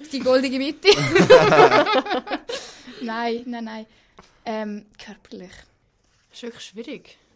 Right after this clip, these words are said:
Speaker 1: Jemand vom Podcast hat die, kennt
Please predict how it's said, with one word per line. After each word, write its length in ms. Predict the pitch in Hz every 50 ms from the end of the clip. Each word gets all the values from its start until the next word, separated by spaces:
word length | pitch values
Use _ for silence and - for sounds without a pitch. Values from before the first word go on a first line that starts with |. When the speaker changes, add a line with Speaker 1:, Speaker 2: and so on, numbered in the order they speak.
| _ _ _ _ _ _ _ _ _ _ _ _ _ _ _ - - - _ _ _ _ _ _ _ _ _ _ _ _ _ _ _ -
Speaker 1:
Jemand 300 | 269 - 349 - 370 330
vom 180 | - 294 285 262
Podcast 540 | - 277 320 339 - - 294 294 285 - -
hat 180 | 277 269 _ -
die, 60 | 262
kennt 360 | - - - 269 294 294 302